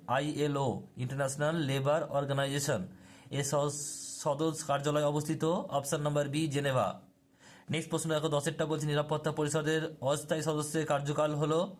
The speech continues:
অপশন নাম্বার এ, দু বছর। পরেরটা বলছে দেখো এ-, এগারো নম্বর, ভারতের প্রথম রাষ্ট্রপতি ছিলেন অপশন নাম্বার এ, ডক্টর রাজেন্দ্র প্রসাদ। তোমরা কমেন্ট বক্সে কমেন্ট করে জানাও যে ভারতের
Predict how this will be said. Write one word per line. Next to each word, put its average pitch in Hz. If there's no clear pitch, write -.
অপশন 135
নাম্বার 143
এ, 143
দু 139
বছর। 131
পরেরটা 160
বলছে 160
দেখো 160
এ-, 139
এগারো 147
নম্বর, 143
ভারতের 147
প্রথম 160
রাষ্ট্রপতি 151
ছিলেন 143
অপশন 139
নাম্বার 147
এ, 147
ডক্টর 139
রাজেন্দ্র 135
প্রসাদ। 123
তোমরা 151
কমেন্ট 151
বক্সে 156
কমেন্ট 147
করে 160
জানাও 151
যে 127
ভারতের 135